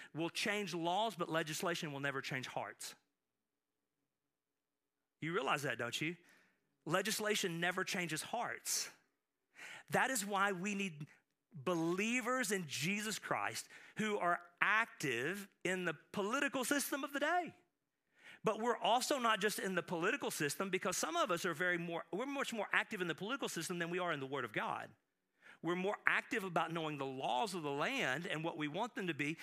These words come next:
than knowing what the laws of God are. And we have to be active knowing that the laws of God change the hearts of people. That's the only thing. It's only Jesus.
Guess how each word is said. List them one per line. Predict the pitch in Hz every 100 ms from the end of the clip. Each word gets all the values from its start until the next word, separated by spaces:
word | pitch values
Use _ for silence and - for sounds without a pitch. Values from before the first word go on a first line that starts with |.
| - -
than | 180 185
knowing | 175 180 185
what | 165 147
the |
laws | 156 135 123
of | 131
God | - - 110
are. | 98 85 - _ _ _ _ - - -
And | 196 190 170 160 170
we | 214 254 277
have | 226 240 -
to | 220
be | 180 196 -
active | - 208 - 165 147
knowing | 170 170 175 160
that | 143 - - 127 113
the | 135
laws | 135 131 135 147 190 226
of | 226 196
God | 120 90 90 127 - - _ _ - - _ _ _
change | - - 208 180 170 147 110 107 113 - - -
the |
hearts | 131 131 117
of | -
people. | - - - 98 _ _ _ _ _ _ _ _ _ _ _ _ _ _ _ _ _
That's | 156 165
the | 156
only | 147 214
thing. | 120 113 98
It's | 113
only | 165 202 202
Jesus. | 110 110 85 - - -